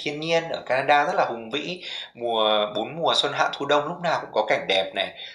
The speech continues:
rồi thì, à, hoặc là những bài tập về chụp ảnh tĩnh vật hay chụp ảnh thời trang, chụp ảnh chân dung, rất nhiều th-, chất liệu để mà bạn chụp được ở Canada, nơi môi trường mới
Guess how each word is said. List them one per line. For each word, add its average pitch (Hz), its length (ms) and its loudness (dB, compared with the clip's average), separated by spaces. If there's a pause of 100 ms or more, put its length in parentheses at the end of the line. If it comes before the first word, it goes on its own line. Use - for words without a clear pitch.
rồi 104 280 0 (100)
thì, 98 280 2
à, 90 340 4 (200)
hoặc - 180 -2
là 92 300 6
những - 320 -8 (280)
bài 95 200 0
tập - 100 2 (260)
về 92 260 0
chụp - 160 -8 (120)
ảnh - 220 -10
tĩnh 139 240 -10
vật 127 280 0
hay 123 120 -10
chụp 107 140 -6
ảnh 92 160 -6
thời 95 220 -8
trang, 143 460 2
chụp 104 140 -6
ảnh 95 140 -2
chân 131 200 -6
dung, 180 340 -2 (400)
rất 214 180 -2
nhiều 180 160 2
th-, - 180 -6 (100)
chất 202 160 0
liệu 190 260 4
để 101 160 2
mà 90 100 2
bạn 98 180 2
chụp 107 180 -2
được 98 120 -6
ở - 160 -2
Canada, 120 580 4
nơi 120 240 0 (320)
môi 113 120 -4
trường 90 200 -4
mới 92 340 -4